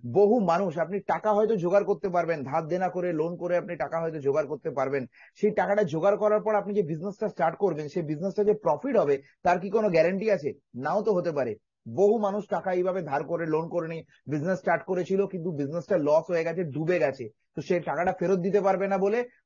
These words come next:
ভয়ে কিন্তু সুইসাইড পর্যন্ত করে নিয়েছে, এরকম সিচুয়েশন আমরা দেখেছি মার্কেটে। তো সেখানে দাঁড়িয়ে থেকে আজকের বাজারে যদি এমন কোনো বিজনেস পাওয়া যায় যে জিরো ইনভেস্টমেন্টে আপনি করতে পারবেন,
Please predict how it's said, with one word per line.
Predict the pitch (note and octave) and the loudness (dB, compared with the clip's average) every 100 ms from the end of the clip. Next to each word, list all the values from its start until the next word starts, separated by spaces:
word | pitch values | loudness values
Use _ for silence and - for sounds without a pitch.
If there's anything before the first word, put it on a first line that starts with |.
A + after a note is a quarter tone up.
| B2 | -10
ভয়ে | B2 D#3 G3 | -2 2 2
কিন্তু | G3+ G3+ G#3 | 0 -4 -4
সুইসাইড | - A3 G3+ A3+ | -2 -2 0 0
পর্যন্ত | G#3+ F#3+ F3+ F3+ | 2 0 0 -2
করে | F#3 F3 | -2 -2
নিয়েছে, | F3 F3 | -2 0
এরকম | E3+ E3 F#3 | 0 0 -2
সিচুয়েশন | F3+ F3 E3+ D#3+ | -6 -6 -6 -4
আমরা | E3 D#3 | -4 -2
দেখেছি | C#3+ C3 C#3 C3+ | -2 0 -2 -4
মার্কেটে। | B2+ A2 A#2 G#2+ _ _ _ - | -4 -6 -8 -10 _ _ _ -12
তো | |
সেখানে | A3+ F#3+ - A3+ A3+ | -4 -2 0 0 2
দাঁড়িয়ে | D#3+ F#3 G#3+ | 2 2 0
থেকে | A3+ A3+ | -2 0
আজকের | G3 - A3+ | -2 0 0
বাজারে | G3+ D3 F#3 D#3+ - - - | 2 0 0 -2 -2 -6 -2
যদি | F#3+ G#3 D#3 | -2 -2 -2
এমন | D#3+ G#3+ B3+ | -2 0 0
কোনো | A3 B3 | 0 2
বিজনেস | F#3 F#3 G3+ G#3+ - | 2 0 0 -2 2
পাওয়া | D3+ F#3 | 2 4
যায় | F3 C#3 C3+ _ - | 4 2 0 _ -8
যে | D#3+ | -4
জিরো | G3+ A#2+ F#3+ A#3 C#4 | -4 0 2 4 4
ইনভেস্টমেন্টে | C4+ A#3+ A#3+ - A#3+ A3+ A#3 | 2 2 0 0 -6 -4 -2
আপনি | A3 G#3+ | -2 -2
করতে | G3+ F#3 G#3 | -2 0 0
পারবেন, | F#3 E3+ F#3 | -2 -4 -8